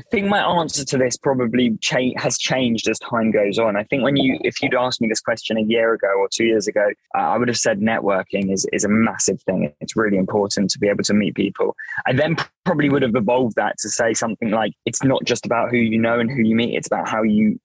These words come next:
can use those contacts and connect the dots. I think to be more on a, you know, anyone, I guess anyone can network and anyone can meet people, and, and there's ways to do that. There's, there's LinkedIn, there's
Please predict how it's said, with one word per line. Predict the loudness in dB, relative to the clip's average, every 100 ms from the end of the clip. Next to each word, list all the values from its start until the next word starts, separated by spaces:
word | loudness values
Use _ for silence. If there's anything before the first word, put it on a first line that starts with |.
| -4
can | -2 -2 _ _ -2
use | 2 2 2
those | 2 0
contacts | 0 -2 0 0 -2 -4
and | 0 0 0 -8 -18 -8
connect | -2 0 0
the |
dots. | 0 2 2 0 -4 -6 -6
I | -4
think | -2 -2
to | 0
be | 0
more | 2 2 2 0 -2
on | -2 0
a, | 2 2 0 0
you |
know, | 0
anyone, | 2 2 0 0 -4
I | -2
guess | -2 0
anyone | 0 2 0
can | 0
network | 0 2 2 0
and | 2
anyone | 2 2
can | 2 2
meet | 2 0
people, | -2 0 2
and, | 2 0
and | 0 0 2
there's | 2 2 0
ways | 2 2 0
to | 0
do | 2 2
that. | 2 2
There's, | 0 0
there's | -2 -4 _ 0
LinkedIn, | 2 2 2 2
there's | 2 0 -4